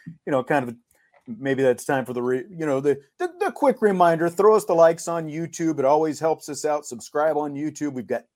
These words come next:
over ten thousand YouTube, uh, subscribers now, and you can also follow, rate, comment, you know, all that different stuff. Follow, rate, and comment on, uh, the audio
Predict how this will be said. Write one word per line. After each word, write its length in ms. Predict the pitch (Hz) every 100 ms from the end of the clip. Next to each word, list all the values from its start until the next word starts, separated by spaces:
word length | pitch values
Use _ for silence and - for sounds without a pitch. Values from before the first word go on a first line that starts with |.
| _
over 260 | 156 147 127
ten 440 | - - 170 175 170
thousand 440 | 139 147 156 147 123
YouTube, 480 | 151 135 156 147 131 - _ _ _
uh, 120 | 107 104
subscribers 880 | - 92 - 135 143 143 143 135 - _ _ 120
now, 300 | 135 135 127
and 80 |
you 60 | 120
can 120 | 117
also 300 | 120 123 107 98 -
follow, 540 | 143 135 135 135 135 - 104
rate, 300 | 123 135 131 _ _
comment, 460 | - 143 143 131 131 _ _ _ _
you 60 | 113
know, 140 | 107 107
all 160 | 143 139
that 220 | 135 131
different 340 | 131 127 120
stuff. 340 | - 135 120 117
Follow, 240 | 131 131
rate, 260 | 123 123 123
and 220 | 117 110
comment 340 | - 131 123 120 120 _ _ _
on, 300 | 113 107 107
uh, 100 | 101
the 140 | 107 110
audio 440 | 117 117 110 104